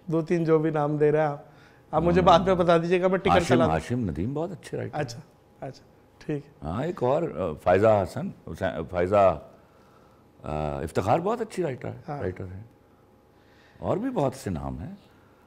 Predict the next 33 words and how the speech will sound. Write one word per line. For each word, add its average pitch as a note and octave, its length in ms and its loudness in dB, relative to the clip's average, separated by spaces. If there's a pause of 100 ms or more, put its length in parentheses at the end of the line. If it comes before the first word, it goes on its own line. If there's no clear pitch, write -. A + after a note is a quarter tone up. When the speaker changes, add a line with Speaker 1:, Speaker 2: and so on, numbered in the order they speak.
(360)
Speaker 2:
आप B2 160 0
उनको B3+ 220 -8
पैसे F#3+ 300 0
दीजिए D#3+ 320 -2
माकूल, F#3+ 420 -4
वो, C#4+ 340 -10
और B2+ 120 -2
उनको C#3 160 -6
टाइम A#2+ 560 -4
करने, C3 220 -8 (260)
काम A2+ 240 -4
करने B2 200 -8
का B2 60 -4
वक्त B2+ 220 -6
दीजिए, A#2+ 300 -12 (180)
इंशाल्लाह G#2+ 360 -8
वो A#2 60 -8
बहुत A2+ 160 -6
अच्छा A#2 220 -12
लिखेंगे। A#2+ 540 -12 (960)
Speaker 1:
खलील A3+ 240 0
साहब, D4+ 180 0
आप C4 240 0
अक्सर C#4 280 -6
खान G#3+ 260 -2
साहब A#3+ 200 -2
के A#3+ 120 -2
साथ A3+ 180 0
आपकी G#3+ 240 -2
तस्वीरें G3 460 0
देखते D3 320 -4
हैं, C#3+ 180 -12
Speaker 2:
हम्म। - 120 -16